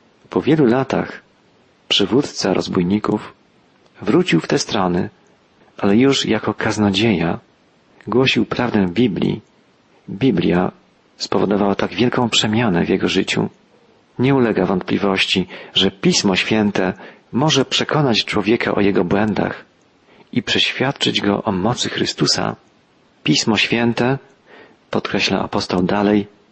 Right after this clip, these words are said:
nadaje się do poprawy, do wychowywania człowieka.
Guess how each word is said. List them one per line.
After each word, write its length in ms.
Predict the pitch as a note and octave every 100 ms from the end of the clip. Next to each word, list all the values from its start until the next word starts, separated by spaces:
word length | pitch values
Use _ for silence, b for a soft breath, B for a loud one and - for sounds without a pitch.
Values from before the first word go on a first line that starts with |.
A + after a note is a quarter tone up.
| _ B B B
nadaje 400 | A2 F#2+ C3 B2
się 300 | A2+ A2 G2
do 140 | F#2+ F#2+
poprawy, 720 | G2+ G2 - A2+ G2+ F2 F2+ B B
do 240 | G2 G2 G2+
wychowywania 800 | A2+ A#2+ A#2+ A#2+ G#2 C#3 F2 E2
człowieka. 600 | G#2 E2+ F#2 F#2 G2+